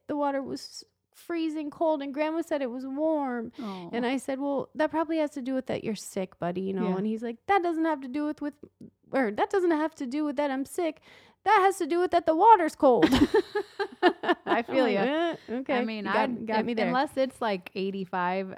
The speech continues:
Speaker 2: it's cold to me too,
Speaker 1: Oh, I haven't
Speaker 2: buddy.
Speaker 1: even been in our pool yet. I
Speaker 2: Yeah.
Speaker 1: haven't even touched the water.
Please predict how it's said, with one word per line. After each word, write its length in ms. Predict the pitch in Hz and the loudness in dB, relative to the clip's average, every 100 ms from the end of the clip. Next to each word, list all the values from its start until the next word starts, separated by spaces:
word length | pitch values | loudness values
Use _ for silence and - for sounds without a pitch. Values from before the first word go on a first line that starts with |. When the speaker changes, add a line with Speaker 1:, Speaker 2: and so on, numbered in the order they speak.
| - | -8
Speaker 2:
it's 200 | 190 190 | -6 -6
cold 280 | - 190 180 | -2 -2 -2
to 60 | 175 | -4
me 200 | 175 170 | -6 -2
too, 120 | 214 | 2
Speaker 1:
Oh, 60 | |
I 100 | 208 | 4
haven't 200 | 247 330 | 4 4
Speaker 2:
buddy. 60 | 339 | 4
Speaker 1:
even 140 | 233 | 2
been 200 | 202 214 | 2 2
in 100 | 254 | 2
our 100 | 185 | 0
pool 300 | 180 220 180 175 | -2 0 0 2
yet. 260 | 170 156 - | 0 -2 -2
I 80 | |
Speaker 2:
Yeah. 60 | 208 220 | 0 2
Speaker 1:
haven't 180 | 208 214 | 2 0
even 240 | 202 185 | 0 -2
touched 260 | 214 202 - | -4 -6 -4
the 80 | |
water. 380 | 180 196 160 170 | -2 -2 -2 -4